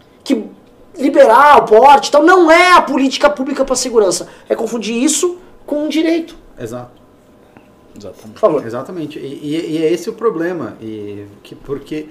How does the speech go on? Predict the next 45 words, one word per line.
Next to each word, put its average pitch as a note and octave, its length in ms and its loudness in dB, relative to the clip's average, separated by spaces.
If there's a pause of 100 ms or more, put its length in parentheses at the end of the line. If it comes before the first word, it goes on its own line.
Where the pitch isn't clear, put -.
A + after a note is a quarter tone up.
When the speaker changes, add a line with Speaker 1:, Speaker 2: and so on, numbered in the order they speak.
(280)
Speaker 2:
e C3+ 100 -2
até D#3 200 -2
acho G#3 200 -8
injusto F#3+ 400 -10
com - 120 -12
as F#3+ 100 -14
pessoas, F#3 360 -10
porque - 120 -12
as E3 80 -10
pessoas F#3 320 -8
não G#3 240 -8
têm G3+ 380 -8 (280)
a, C3 200 -10
a C#3 80 -4
obrigação D3 640 -4
de C#3+ 100 -10
entender C#3 420 -8
a D3 60 -6
complexidade C#3+ 960 -8
do C3 80 -12
que - 100 -18
é C3+ 60 -12
uma B2+ 100 -10
política B2 400 -10
pública A#2+ 380 -14
de A2+ 80 -18
segurança. G#2+ 540 -14 (260)
Mas C3+ 240 -10
pra D3 180 -8
elas E3 320 -4
é F#3 60 -4
vendido, D#3 760 -10
e B2+ 120 -6
é C#3 40 -4
vendido C#3 360 -10
pelo D#3 200 -8
bolsonarismo C3+ 600 -10
e - 20 -16
por C#3 140 -12
esse C3 220 -14
discurso, F3+ 560 -10 (340)
de C3 160 -14
que G#3 320 -12 (160)
liberar E3+ 640 -2
armas D#3+ 720 -8